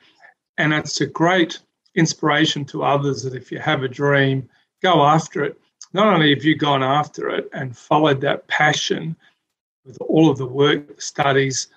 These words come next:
that you've undertaken, but you've achieved greatness along the way, you know, with those awards that you received. It's because of your due diligence, your passion and your enthusiasm to make a difference in the area that you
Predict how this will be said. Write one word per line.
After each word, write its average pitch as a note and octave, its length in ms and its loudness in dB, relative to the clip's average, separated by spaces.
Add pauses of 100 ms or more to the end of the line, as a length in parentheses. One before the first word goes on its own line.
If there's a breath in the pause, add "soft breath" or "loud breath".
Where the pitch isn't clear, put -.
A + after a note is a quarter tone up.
(540)
that D#3+ 180 2
you've C#3 240 -2
undertaken, D3+ 920 -2 (640)
but E3 100 4
you've D#3+ 120 4
achieved F3 720 2 (720)
greatness D#3 520 -2
along C#3+ 340 0
the B2+ 60 -8
way, C#3 440 2
you D#3 160 -10
know, C#3 180 -12
with D#3 260 -12
those C3 260 -2
awards C3 520 -4
that A#3+ 200 -6
you C3+ 260 -14
received. D3+ 600 0 (760)
It's A3 400 -12 (600)
because F3+ 340 -2
of C3 80 -6
your C3 120 2
due D3 340 -2
diligence, C3+ 680 0
your - 80 -8
passion - 500 -4
and C3+ 160 -8
your C3+ 100 -12
enthusiasm C3+ 920 -2 (420)
to - 100 -4
make C#3 300 2
a C3 60 -10
difference - 580 -6
in C3+ 120 -8
the D3 200 -2
area C#3+ 320 2
that - 140 -6
you D3 160 -12